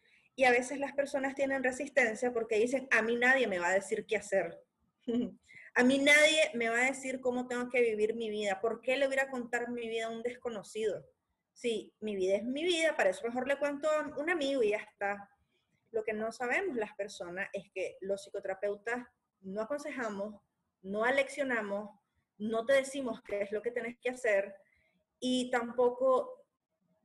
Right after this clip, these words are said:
tenemos como una poción mágica para que estés bien. O sea, parte de ir a, a terapia es comprometerte con tu proceso y comprometerte con vos mismo, de decir,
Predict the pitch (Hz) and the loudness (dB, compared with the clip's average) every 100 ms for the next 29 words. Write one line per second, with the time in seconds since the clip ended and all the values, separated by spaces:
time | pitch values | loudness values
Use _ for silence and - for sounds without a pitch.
0 | - 240 220 226 254 - 254 240 226 214 | 2 2 2 -2 -6 -2 -2 0 0 0
1 | 233 240 240 240 240 226 226 240 254 - | -4 -2 -6 -2 -2 -2 -4 -4 -6 -4
2 | 240 226 - 214 190 190 196 180 - - | -2 -2 -2 0 0 -2 -4 -2 -4 -10
3 | - 214 - 208 214 202 143 - - - | -14 -8 -4 -2 2 0 -2 -12 -20 -8
4 | 165 156 - - 208 214 247 220 208 208 | -6 -6 -10 -2 0 2 2 2 2 0
5 | 214 202 175 - - 190 185 165 - 269 | 2 2 -2 -6 -10 -6 -2 -2 -4 -4
6 | 269 254 196 - 220 214 226 190 190 185 | -4 -4 -8 -8 -12 -6 -6 -4 -6 -6
7 | 214 226 233 220 - 269 - 190 - 233 | -8 -8 -8 -10 -8 -6 -2 -2 0 -2
8 | 233 214 190 185 185 170 202 208 196 175 | -2 -4 -6 -6 -8 -10 -10 -10 -6 -4
9 | 190 208 196 214 208 180 - 208 226 | -6 -8 -8 -4 -4 -4 -4 -4 -4